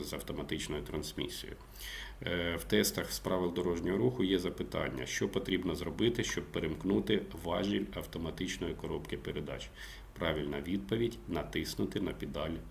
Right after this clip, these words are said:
гальма. І потім переміщувати важіль коробки передач. Тягові мости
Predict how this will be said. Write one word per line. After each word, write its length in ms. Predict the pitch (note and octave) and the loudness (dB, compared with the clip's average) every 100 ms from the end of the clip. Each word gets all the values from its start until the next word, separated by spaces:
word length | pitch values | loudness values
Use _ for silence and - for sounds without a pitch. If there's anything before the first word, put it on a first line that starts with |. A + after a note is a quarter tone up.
| - | -6
гальма. 420 | E2+ D#2+ C#2+ B1+ - - - - - - - - - - - - - - - - - | -4 -2 -4 -6 -8 -16 -18 -18 -18 -16 -16 -16 -16 -16 -14 -14 -14 -16 -16 -12 0
І 120 | B2 | 2
потім 400 | B2 G2 F#2+ F2 - - E2+ | 6 6 4 -2 -6 -8 -4
переміщувати 760 | E2+ D#2 E2 F#2 - C#2+ - C#2+ C#2+ | 0 0 2 0 0 -2 -2 -2 0
важіль 320 | D#2+ E2 D#2 | 0 0 -2
коробки 400 | - - - - | -6 -8 -6 -8
передач. 540 | - - - - - - - - - - - - - - - - - - - - - | -8 -8 -8 -8 -10 -12 -14 -12 -12 -12 -16 -18 -18 -16 -14 -12 -12 -12 -14 -14 4
Тягові 320 | B2+ C3 C3 A#2 | 8 10 10 8
мости 500 | A2+ - - F2+ | 6 4 6 6